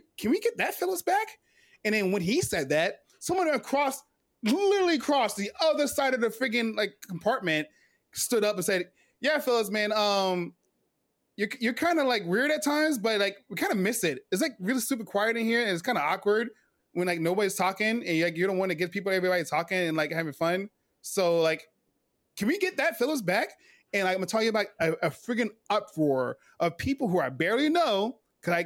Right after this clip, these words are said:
I keep, like, a cer-, like, a certain group of people I, I'm cool with at work. 'Cause, you know, we all have those work friends, whatever. But apparently, there's other people who I don't even, like, re-, really, really engage with like that, that were also impacted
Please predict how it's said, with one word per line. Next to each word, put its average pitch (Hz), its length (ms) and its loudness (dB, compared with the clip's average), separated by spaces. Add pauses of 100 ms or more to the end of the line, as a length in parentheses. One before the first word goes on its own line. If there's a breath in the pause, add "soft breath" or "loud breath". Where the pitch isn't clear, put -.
I 175 40 -2
keep, 233 220 -4
like, 190 120 -2
a 165 80 -2
cer-, 202 240 0
like, 175 160 -2
a 151 80 -8
certain 185 260 -2
group 175 220 -2
of 139 80 -8
people 175 280 -2
I, 156 300 2
I'm 147 100 -4
cool 165 220 -2
with 160 140 -2
at 135 120 0
work. 151 260 0
'Cause, - 260 -4
you - 0 -
know, 220 140 2
we 185 120 2
all 185 160 2
have 165 140 0
those 139 160 0
work 139 200 -2
friends, 143 300 -2
whatever. 139 400 -2 (540)
But 214 200 0
apparently, 202 640 0 (140)
there's 175 240 -2
other 220 160 2
people 214 300 -2
who 190 100 0
I 180 120 0
don't 190 200 -2
even, 196 240 -2
like, 175 180 -2
re-, 160 300 -4 (100)
really, 175 280 -2
really 175 260 -2
engage 165 540 -2
with 147 120 -2
like 147 200 -2
that, 147 280 0 (280)
that 165 160 2
were 170 220 0
also 196 640 2 (360)
impacted 160 680 -2